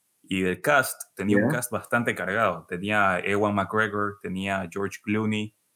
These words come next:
Speaker 1: y a Kevin
Speaker 2: Wow.
Speaker 1: Spacey.
Speaker 2: Ok.
Speaker 1: Y a pesar de tener, digamos, esos tres actores que tú dices, o sea, son actores de renombre, el guión no
Speaker 2: Ya.
Speaker 1: estaba be-, o sea, o al menos yo no lo leí, pero, digamos,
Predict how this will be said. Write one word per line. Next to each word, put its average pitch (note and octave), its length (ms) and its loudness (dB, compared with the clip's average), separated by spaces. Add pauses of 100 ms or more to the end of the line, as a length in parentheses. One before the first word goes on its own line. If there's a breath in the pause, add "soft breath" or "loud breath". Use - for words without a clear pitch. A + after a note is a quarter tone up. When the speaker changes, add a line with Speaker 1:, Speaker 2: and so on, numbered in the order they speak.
(180)
Speaker 1:
y G2+ 140 -2
a - 80 -6
Kevin G2 240 2
Speaker 2:
Wow. - 80 -2
Speaker 1:
Spacey. - 580 -4 (680)
Speaker 2:
Ok. - 80 -6 (1400)
Speaker 1:
Y G#2 120 0
a F#2+ 80 0
pesar G2 200 2
de D3 60 2
tener, C3+ 340 2
digamos, G#2+ 320 0
esos G#2 280 -6
tres - 560 -4
actores G2+ 480 2
que F#2+ 120 -6
tú G2+ 160 0
dices, G2+ 440 -2 (100)
o - 40 -20
sea, E2+ 240 -6
son F2+ 200 -6
actores F#2 360 -4
de F2+ 80 -2
renombre, G2 640 0 (920)
el F2+ 600 0
guión A#2+ 440 2
no A#2 100 2
Speaker 2:
Ya. A2 40 0
Speaker 1:
estaba B2+ 500 4
be-, G2+ 160 0
o G2+ 80 -6
sea, F2+ 240 -2 (340)
o F#2+ 40 0
al F2+ 100 2
menos G#2 220 0
yo A2 140 2
no A2+ 100 4
lo F#2+ 100 4
leí, G2+ 220 2
pero, F#2 160 -6
digamos, F2+ 300 -6